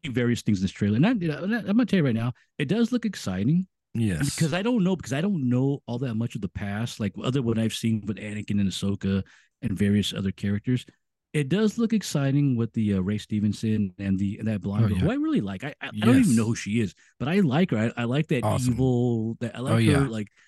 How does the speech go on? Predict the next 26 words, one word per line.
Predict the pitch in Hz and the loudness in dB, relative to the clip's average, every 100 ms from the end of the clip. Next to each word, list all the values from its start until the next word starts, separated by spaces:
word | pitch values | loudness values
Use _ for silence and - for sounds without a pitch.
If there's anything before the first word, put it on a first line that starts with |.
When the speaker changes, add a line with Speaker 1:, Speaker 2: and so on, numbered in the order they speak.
| - | -2
Speaker 1:
and | 135 | 0
I | |
hope, | 113 226 | 2 0
I | 117 | 0
hope | 139 - | 0 0
they | 127 | 0
maintain | 104 123 131 - 147 147 | 2 2 2 0 -2 0
that. | 98 92 92 | -2 -4 -6
She | 135 | -6
doesn't | 120 117 - | -2 -4 -4
kill, | 123 117 | -4 -4
like, | 101 | -4
in | 92 | -8
the | |
first | - 101 - | -8 -10 -4
five | 104 - | -6 -4
seconds | 110 107 104 | -6 -4 -6
of | 85 | -10
the, | - - _ _ | -16 -20 _ _
of | 95 | -2
the, | 95 87 | -2 -2
of | 85 | -8
the, | |
of | - | -14
the | - | -8
program. | - 156 95 78 | 0 2 2 0